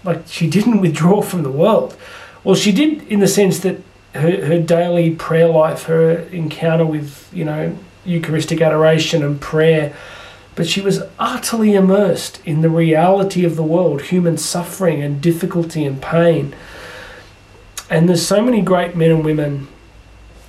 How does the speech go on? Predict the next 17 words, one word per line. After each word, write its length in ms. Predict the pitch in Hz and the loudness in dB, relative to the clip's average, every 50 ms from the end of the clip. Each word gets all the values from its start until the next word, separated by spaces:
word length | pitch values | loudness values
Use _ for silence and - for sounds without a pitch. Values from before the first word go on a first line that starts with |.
| - - | -12 -4
very 300 | 143 170 226 285 285 - | 0 0 2 2 0 -2
hidden 640 | - - - - 220 214 185 170 135 127 - - - - | -4 -6 -2 0 0 2 2 0 0 -2 -6 -12 -10 -4
men 200 | 151 151 156 156 | 0 0 2 2
and 180 | 156 147 147 | 2 0 0
women, 400 | 151 160 156 143 127 123 - - - | 0 0 0 0 -2 -6 -12 -16 -18
hidden 400 | - - - 202 214 214 196 190 | -18 -4 -2 0 2 4 4 4
in 100 | 175 175 | 4 2
the 80 | 170 151 | 2 0
sense 300 | - - 165 160 156 - | 0 0 0 0 0 -4
that 80 | 156 | -6
the 100 | 156 160 | -8 -6
world 280 | 143 156 165 165 165 165 | 0 4 4 4 4 4
doesn't 260 | 156 139 135 156 151 | 0 -2 -2 -4 -4
see 100 | - 156 | -4 -4
what 160 | 156 160 165 | -6 -6 -6
they 120 | 156 143 139 | -6 -6 -4
do, 340 | 139 156 156 147 139 143 | -4 -4 -4 -4 -4 -8